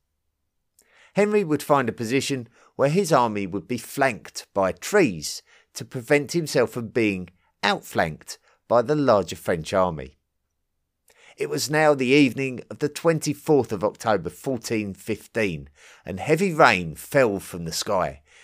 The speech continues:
creating a very muddy surrounding.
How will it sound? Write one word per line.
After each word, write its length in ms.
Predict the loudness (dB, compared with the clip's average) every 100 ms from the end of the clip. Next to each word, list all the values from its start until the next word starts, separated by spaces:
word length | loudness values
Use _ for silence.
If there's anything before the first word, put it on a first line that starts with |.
| _
creating 540 | -2 0 0 -2 -8 -8
a 80 |
very 440 | -10 -2 -2 0 -4
muddy 480 | -2 2 2 2 -6
surrounding. 680 | -8 -2 0 0 -2 -8